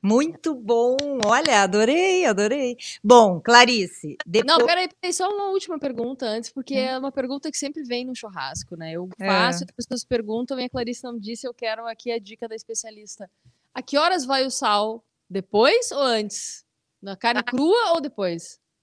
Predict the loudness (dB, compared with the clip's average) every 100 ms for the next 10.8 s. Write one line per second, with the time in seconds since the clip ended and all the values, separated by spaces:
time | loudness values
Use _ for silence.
0 | _ 2 2 2 0 -2 -2 -4 -4 -2
1 | -2 -2 0 -2 0 0 -2 -6 -8 -6
2 | -4 -4 -4 -10 -8 -10 -6 -6 -4 -4
3 | -4 -6 -6 -4 -4 -6 -10 -8 -2 0
4 | 0 0 -6 -16 _ _ -8 -6 -6 -4
5 | -2 -2 -2 -8 -14 -16 -12 -8 -6 -2
6 | -4 -4 _ -2 0 0 -2 -2 -2 -2
7 | -10 -12 -16 -8 -8 -6 -10 -12 -20 _
8 | -20 -20 _ _ 2 4 8 10 8 4
9 | -12 _ _ -6 0 0 0 -4 -2 0
10 | 2 2 0 -2 -2 -2 -6 -14